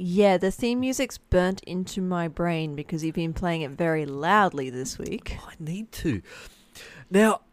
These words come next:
Speaker 2: I'm still on the fence about whether or not I like this game.
Speaker 1: Okay.
Speaker 2: I do and I don't.
Speaker 1: So in terms of playability, I think it's a definite yes 'cause you keep playing.
Speaker 2: Keep playing it. But then I feel, sometimes I feel like it's missing something.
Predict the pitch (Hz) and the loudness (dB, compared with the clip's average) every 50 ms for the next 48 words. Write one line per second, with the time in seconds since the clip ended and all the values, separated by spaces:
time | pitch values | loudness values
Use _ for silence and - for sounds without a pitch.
0 | _ _ _ _ _ _ _ - 180 208 185 - - - - 220 254 262 269 233 | _ _ _ _ _ _ _ 2 4 4 4 2 -2 2 6 6 6 8 6 4
1 | 208 214 220 220 - - - 175 165 147 - - 170 - 139 147 143 151 143 143 | 2 0 -2 -2 0 2 4 4 4 2 0 -2 -2 0 2 2 4 4 4 4
2 | 143 127 127 139 165 170 - 165 - - - 117 98 98 98 - _ _ - _ | 2 2 4 4 2 4 2 0 -2 0 0 -2 -2 -2 -8 -16 _ _ -20 _
3 | - - - - - - - - _ _ _ _ _ _ - _ _ _ - 165 | -20 -20 -20 -20 -20 -20 -20 -20 _ _ _ _ _ _ -20 _ _ _ 4 4
4 | 170 208 - 196 190 202 202 196 175 143 170 175 170 135 110 - _ _ _ - | 4 6 6 6 6 6 4 4 4 4 4 2 2 0 -2 -6 _ _ _ -6
5 | - - 226 226 233 233 262 262 277 277 302 - - 277 226 202 202 165 185 175 | 0 0 2 2 2 2 0 0 0 -2 -4 -4 0 2 2 2 2 4 2 2
6 | 170 180 175 165 - - 165 - - 175 170 170 - - - - 170 165 - 165 | 2 2 0 0 -2 -4 -4 -6 -4 -6 -6 -6 -6 -6 -4 -4 -4 -4 -4 -8
7 | - - - 160 165 180 - 147 156 - - - 185 - 165 151 - - - 156 | -10 -8 -4 0 2 2 2 2 0 -4 -8 -10 -12 -10 -10 -10 -10 -6 -6 -6
8 | 127 - - 165 156 147 - - - - - 123 - 151 147 147 139 120 - - | -2 -2 0 0 0 -2 -2 -6 -6 -6 -6 -4 -2 -2 -2 -2 -2 -4 -8 -10
9 | _ - - - - - _ _ _ _ _ _ _ _ - 185 151 190 196 202 | _ -20 -20 -20 -20 -20 _ _ _ _ _ _ _ _ 0 2 4 6 4 6
10 | 208 208 180 180 190 175 - - 202 214 214 220 214 - - - 208 214 208 220 | 4 2 -2 -4 -4 -6 -4 0 6 8 8 8 8 4 2 2 2 2 4 2
11 | 262 220 - 220 - - 196 202 190 185 170 - 170 - - - 139 143 151 - | 2 4 4 2 2 4 4 6 6 6 4 0 -2 -4 -2 -2 0 0 0 0
12 | 170 151 123 - 131 117 104 - 113 110 110 | 0 -2 -2 -2 -2 -2 -4 -6 -14 -18 -20